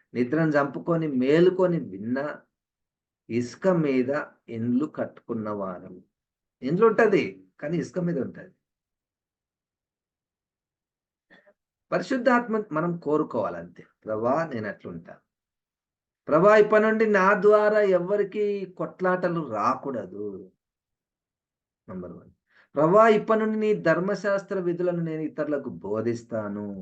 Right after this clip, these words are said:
నంబర్ టూ. "ప్రభా, ఇప్పటి నుండి ప్రజల పక్షమున నేను నీ సముఖమందు నిలవబడతాను." నంబర్ త్రీ.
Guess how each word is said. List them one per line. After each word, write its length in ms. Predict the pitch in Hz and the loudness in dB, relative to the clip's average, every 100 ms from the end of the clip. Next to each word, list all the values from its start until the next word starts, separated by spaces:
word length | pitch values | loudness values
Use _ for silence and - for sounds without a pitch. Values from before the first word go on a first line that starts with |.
| 87 - _ - | -16 -20 _ -16
నంబర్ 300 | 104 95 90 | -14 -12 -16
టూ. 160 | - _ _ _ _ _ _ _ | -18 _ _ _ _ _ _ _
"ప్రభా, 360 | 131 165 214 233 | 2 6 8 8
ఇప్పటి 360 | 220 - 226 220 | 8 6 2 2
నుండి 200 | 220 214 | 2 2
ప్రజల 420 | 190 180 214 214 | 4 2 2 2
పక్షమున 720 | 214 196 - 226 220 214 208 | 0 -4 -4 -8 -6 -4 -2
నేను 260 | 190 180 165 | -2 -2 -4
నీ 220 | 151 160 | -4 -6
సముఖమందు 760 | - 147 151 - 147 143 139 | -8 -10 -8 -10 -8 -8 -8
నిలవబడతాను." 1000 | 131 107 104 120 120 110 - 104 101 101 107 95 87 92 _ 117 | -8 -8 -8 -6 -6 -6 -12 -14 -14 -16 -18 -20 -20 -20 _ -18
నంబర్ 220 | 104 85 | -16 -18
త్రీ. 180 | _ | _